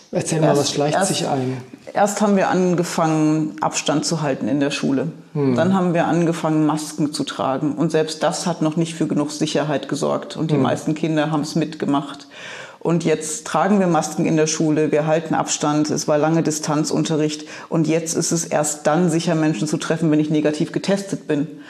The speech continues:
Speaker 2: Aber dann bin ich immer noch nicht so sicher für andere Menschen, dass ich ohne Maske mich nähern dürfte, sondern ich muss dann trotzdem noch Maske tragen.
Speaker 1: Das heißt, das ganze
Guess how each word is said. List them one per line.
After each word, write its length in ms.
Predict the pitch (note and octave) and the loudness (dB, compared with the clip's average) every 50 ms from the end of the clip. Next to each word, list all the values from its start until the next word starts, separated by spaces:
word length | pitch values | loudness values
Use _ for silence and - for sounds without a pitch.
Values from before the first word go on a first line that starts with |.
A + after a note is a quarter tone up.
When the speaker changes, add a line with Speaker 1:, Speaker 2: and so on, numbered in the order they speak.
| - - - | -18 -16 -6
Speaker 2:
Aber 200 | - D3+ D#3+ D#3+ | -2 0 2 2
dann 160 | D#3+ E3 E3 | 2 2 2
bin 100 | D3+ E3 | 2 2
ich 140 | E3+ E3 E3 | 0 0 2
immer 160 | D#3+ G3 G3 | 2 2 2
noch 180 | F3+ D#3+ E3 - | 2 2 0 0
nicht 160 | E3+ D#3+ - | -2 0 0
so 80 | F3 D#3 | 0 0
sicher 320 | C#3 D#3+ E3 E3 F3+ D#3+ | 0 0 0 2 0 0
für 140 | D#3+ E3 - | 0 2 2
andere 280 | C#3+ D#3+ D#3+ E3 D#3 | 2 2 2 2 2
Menschen, 420 | D3+ D#3 D#3 D#3 D#3 - F#3 F3 D#3+ | 4 4 2 2 2 0 0 2 2
dass 180 | D#3 D#3 - | 0 0 -2
ich 100 | E3 - | -4 -2
ohne 200 | - D#3 D#3 D3+ | 0 2 2 4
Maske 340 | D3+ D#3 D#3+ D#3+ - - F3+ | 4 4 2 0 0 0 0
mich 160 | D#3 D3+ - | 0 0 0
nähern 240 | E3 D3 C#3+ D3 D3+ | 0 0 2 2 2
dürfte, 240 | C#3+ D3 D3+ - D3+ | 0 0 -2 -2 -2
sondern 200 | D3 D3+ D3 D3+ | -2 0 0 0
ich 60 | D3+ | 0
muss 140 | E3 D#3 D#3+ | 0 -2 0
dann 180 | - D3+ D3 C#3+ | 0 -2 -2 0
trotzdem 400 | - G3 F3 F3+ - - F3 D#3 | -2 -4 -4 -2 -2 -2 0 0
noch 140 | D3 D3 | 0 0
Maske 320 | D#3+ E3+ E3+ - - - - | 0 0 -2 -2 -4 -8 -8
tragen. 420 | - - - - C#3 C3+ D3 D3 - - - - - - - - _ _ _ _ - | -6 -4 -4 -2 -2 -2 -2 -4 -6 -10 -16 -16 -16 -18 -20 -20 _ _ _ _ -8
Speaker 1:
Das 180 | C#3 - - | -8 -4 -2
heißt, 260 | C3 C#3 C#3+ C#3 - | 0 0 0 0 -2
das 200 | E3+ - - - | -4 -4 -4 -2
ganze 500 | - D3+ C#3+ D3+ E3+ - - F#3 F3 E3+ | 0 2 2 2 2 2 4 4 4 4